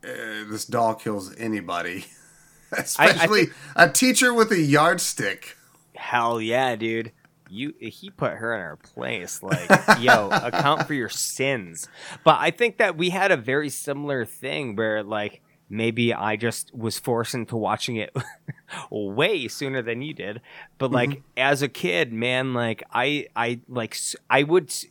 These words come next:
Speaker 2: go to the V-, uh, the V H S store, to the movie store, to rent a movie, and I would see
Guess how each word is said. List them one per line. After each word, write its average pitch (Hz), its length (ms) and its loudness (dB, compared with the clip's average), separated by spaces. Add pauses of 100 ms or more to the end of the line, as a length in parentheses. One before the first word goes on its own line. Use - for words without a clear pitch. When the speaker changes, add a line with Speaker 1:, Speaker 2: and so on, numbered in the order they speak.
Speaker 2:
go 139 220 0
to - 180 -6
the 123 100 0
V-, 107 240 -10
uh, 107 300 2
the 98 140 -6
V 107 200 -8
H 104 180 -6
S 101 160 -8
store, 82 300 -10
to - 140 -18
the 104 80 -12
movie 101 260 -6
store, 85 400 -10 (480)
to 117 100 -4
rent 113 280 2
a 117 100 -4
movie, 101 560 -2 (420)
and 110 200 -2
I 127 120 4
would 135 200 2
see 120 800 -4